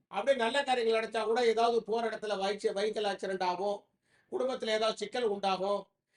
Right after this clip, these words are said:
இல்ல போட்டி போராமைகளால அவரை வளர முடியாம செய்வினை பண்ணி முடக்குறாங்க. இதுக்கெல்லாம் ஒரு தீர்வு என்னன்னா மந்திரகாண்டம்னு ஒரு காண்டம் இருக்கு. அந்த தீட்சைங்கிற காண்டத்தை பார்த்தோம்னா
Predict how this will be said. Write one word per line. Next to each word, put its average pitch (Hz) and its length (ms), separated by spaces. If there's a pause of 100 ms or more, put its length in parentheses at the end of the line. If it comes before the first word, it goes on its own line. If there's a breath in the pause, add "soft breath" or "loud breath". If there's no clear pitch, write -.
இல்ல 262 320
போட்டி 254 320
போராமைகளால 226 920 (100)
அவரை 208 240
வளர 240 300
முடியாம 226 460
செய்வினை 247 340
பண்ணி 208 180
முடக்குறாங்க. 190 880 (680)
இதுக்கெல்லாம் 254 680
ஒரு 262 280
தீர்வு 285 300
என்னன்னா 254 380
மந்திரகாண்டம்னு 247 640
ஒரு 226 120
காண்டம் 214 300
இருக்கு. 156 320 (840)
அந்த 233 300
தீட்சைங்கிற 262 580
காண்டத்தை 226 440
பார்த்தோம்னா 185 720